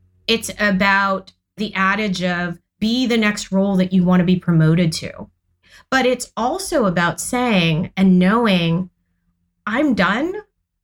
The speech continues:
with this current role and I'm ready for my next challenge. And it may not exist here, but I'm gonna go get it."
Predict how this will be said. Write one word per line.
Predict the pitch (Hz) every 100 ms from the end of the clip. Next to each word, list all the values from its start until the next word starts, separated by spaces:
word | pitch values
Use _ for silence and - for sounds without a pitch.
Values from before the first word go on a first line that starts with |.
| _ -
with | 196 214 175
this | 220 220
current | - 196 233 -
role | 277 339 370 381 -
and | 214
I'm | 208 196
ready | 190 208
for | 269 269
my | 220 208
next | 190 190
challenge. | - 190 165 247 339 330 -
And | 208
it | -
may | 202 214
not | 220 208 185
exist | 151 143 165 226 -
here, | - 294 330 381 370 _ -
but | 208
I'm | 214 220
gonna | 214 190
go | 175 160
get | 208
it." | 170